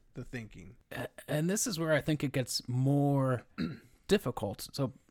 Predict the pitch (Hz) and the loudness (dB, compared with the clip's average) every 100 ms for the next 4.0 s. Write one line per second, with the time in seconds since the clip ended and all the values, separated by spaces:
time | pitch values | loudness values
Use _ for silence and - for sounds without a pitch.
0 | - 208 220 196 - 165 147 - 156 165 | -2 0 2 2 4 2 2 4 4 4
1 | 135 113 131 143 147 139 139 - - 127 | 2 4 4 4 4 2 0 0 0 0
2 | 113 131 143 120 113 110 139 131 120 - | 2 2 2 2 0 0 -2 -2 -2 0
3 | 131 - 113 110 - 131 135 - 127 117 | 0 0 -2 -4 -2 0 0 0 0 0